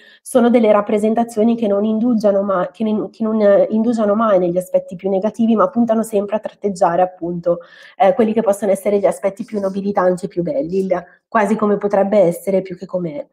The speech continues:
E quindi credo che sia molto bello, eh, come ci sia questo fil rouge che dalla fine dell'Ottocento, quando Turing lancia per la prima volta questo progetto, continua a dipanarsi nel corso dei decenni, cambia a seconda degli autori che sono chiamati ad interpretare,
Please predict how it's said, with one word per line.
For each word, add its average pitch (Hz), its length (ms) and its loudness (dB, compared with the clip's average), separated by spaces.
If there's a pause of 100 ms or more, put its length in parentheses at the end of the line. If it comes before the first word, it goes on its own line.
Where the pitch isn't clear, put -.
E - 120 -18
quindi 202 180 -2
credo 220 240 2
che 220 100 0
sia - 160 0
molto 254 320 4
bello, 220 460 6 (380)
eh, 196 280 4
come 226 220 2
ci 226 100 -4
sia 220 320 0
questo 180 300 -8
fil 196 240 -6
rouge 214 440 -2
che 226 120 -4
dalla 190 180 0
fine 208 240 -2
dell'Ottocento, 196 720 -2
quando 185 220 -4
Turing 196 320 -2
lancia 185 560 0
per 175 140 -4
la 185 80 0
prima 185 240 -4
volta 185 320 2
questo 185 260 -10
progetto, 190 560 -2 (300)
continua 247 380 2
a - 20 2
dipanarsi 220 640 0
nel 180 160 0
corso 202 240 -4
dei 202 120 2
decenni, 220 540 2
cambia 185 400 2
a 175 40 -2
seconda 190 380 0
degli 185 220 0
autori 190 460 2
che 180 100 -6
sono 180 220 -2
chiamati 190 320 -2
ad 190 80 -2
interpretare, 180 880 -4